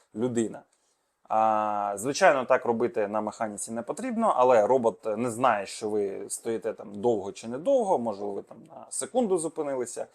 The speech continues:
і певний час він тримає затиснуте щеплення. Відповідно, а, у вас швидко воно зношується, і ресурс зазвичай складає не більше там шістдесяти тисяч кілометрів. А, в більшості випадків, якщо ми говоримо про сучасні автомобілі, досить часто роботи налаштовані таким чином, що вони тримають там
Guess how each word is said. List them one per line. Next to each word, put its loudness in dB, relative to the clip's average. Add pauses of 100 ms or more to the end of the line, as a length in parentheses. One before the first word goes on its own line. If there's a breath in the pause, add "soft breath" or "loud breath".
(300 soft breath)
і 2
певний 4
час 4
він -4 (240)
тримає 4
затиснуте -2
щеплення. -2
Відповідно, -2 (300 loud breath)
а, 4
у 2
вас 6
швидко 0
воно -4
зношується, -2
і 0
ресурс 0
зазвичай -4
складає -2
не -6
більше -8
там -12
шістдесяти -8
тисяч -16 (280)
кілометрів. 0 (220)
А, -4
в -8
більшості -2
випадків, 2
якщо -6
ми -8
говоримо -2
про -2
сучасні 0
автомобілі, -6
досить -2
часто 0
роботи 0
налаштовані -6
таким -14
чином, -6
що -8
вони -4
тримають -2
там -14